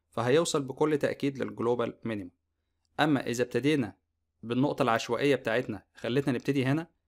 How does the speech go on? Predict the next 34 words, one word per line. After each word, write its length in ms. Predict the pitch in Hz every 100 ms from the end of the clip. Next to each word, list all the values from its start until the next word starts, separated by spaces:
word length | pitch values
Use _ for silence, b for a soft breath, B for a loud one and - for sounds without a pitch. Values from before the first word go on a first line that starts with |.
| _ _
فهنوصل 540 | - 120 147 180 160 139
لللوكال 460 | 135 151 160 139
مينيما 320 | 139 160 160 143
علشان 320 | 120 123 120
هي 140 | 143
الستيب 340 | 139 117 - -
صغيره، 580 | 123 113 123 156 165 _ _ _ _ _ _ -
بس 200 | - -
بعد 220 | 156 180
ما 100 | 175
وصلنا 280 | 139 165 160
لللوكال 440 | 123 135 147 127
مينيما 320 | 135 143 143 - 113
اذا 120 | 117
جينا 200 | 143 147
نطلع 320 | 147 147 123
لفوق 420 | 113 147 156 - _
فهو 340 | 104 131 147
هيفهم 500 | 117 135 156 156 151
ان 180 | 123 113
اللوس 280 | 113 139 -
فانكشن 340 | 135 131 127
ابتدت 340 | 107 123 131 131
تزيد، 340 | 135 107 - _ _ _ _ _ _ _ _ _
سواء 300 | - 123 131
اتحرك 400 | 120 135 143 139
في 80 | -
الاتجاه 400 | 110 - 120 135
ده 120 | 139
او 200 | - 120
اتحرك 360 | 117 135 135 127
في 80 | 113
الاتجاه 420 | 110 117 120 117
دوت، 300 | 107 95